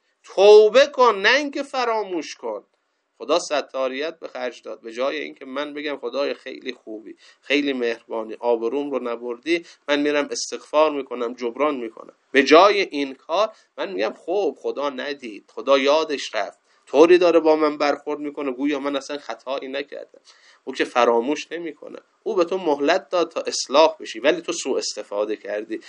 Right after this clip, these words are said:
حضرت سلام الله علیه فرمود: «چه بسیارند افرادی که من مغرورن به ستر علیه.» خدا پرده پوشی می‌کنه برای اینها، اینها حواسشون نیست، خیال می‌کنن خدا فراموش کرده. هم باید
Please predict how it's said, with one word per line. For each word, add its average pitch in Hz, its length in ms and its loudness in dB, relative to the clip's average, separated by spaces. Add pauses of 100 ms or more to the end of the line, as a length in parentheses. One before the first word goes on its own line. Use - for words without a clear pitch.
(200)
حضرت 139 300 6
سلام 131 380 0
الله 127 360 -2
علیه 131 320 -2
فرمود: 143 480 -6
«چه - 160 -6
بسیارند 139 920 2
افرادی 143 640 0
که 131 100 -6
من 127 140 0
مغرورن 123 840 0
به 143 120 -4
ستر - 500 -6
علیه.» 107 340 -2 (640)
خدا 139 160 8
پرده 131 380 0
پوشی 127 380 -6
می‌کنه 180 400 -4
برای 151 360 -2
اینها، 139 460 -2 (200)
اینها 127 340 0
حواسشون 123 680 -2
نیست، 107 180 -12
خیال 131 280 0
می‌کنن 127 340 -6
خدا 117 300 -6
فراموش 110 600 -8
کرده. 98 360 -12 (240)
هم 226 360 2
باید 196 540 2